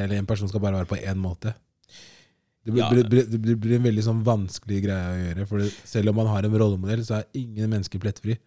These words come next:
Speaker 2: Nei, det er
Speaker 1: Og det,
Speaker 2: sant.
Speaker 1: så måten jeg tenker på det, er liksom sånn, jeg finner litt,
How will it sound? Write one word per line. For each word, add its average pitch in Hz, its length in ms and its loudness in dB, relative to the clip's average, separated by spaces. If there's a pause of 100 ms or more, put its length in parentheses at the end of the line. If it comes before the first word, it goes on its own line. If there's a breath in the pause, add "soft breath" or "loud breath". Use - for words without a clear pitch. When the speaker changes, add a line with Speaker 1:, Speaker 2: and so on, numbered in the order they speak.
(300 loud breath)
Speaker 2:
Nei, 123 200 2
det 196 100 8
er - 20 8
Speaker 1:
Og - 0 -
det, - 80 6
Speaker 2:
sant. 110 160 -4
Speaker 1:
så 117 140 0
måten 123 240 4
jeg 98 180 0
tenker 98 240 -4
på 135 60 2
det, 165 80 4
er 139 100 4
liksom 117 160 2
sånn, 101 180 0
jeg 113 300 0
finner 98 400 -4
litt, 123 220 -4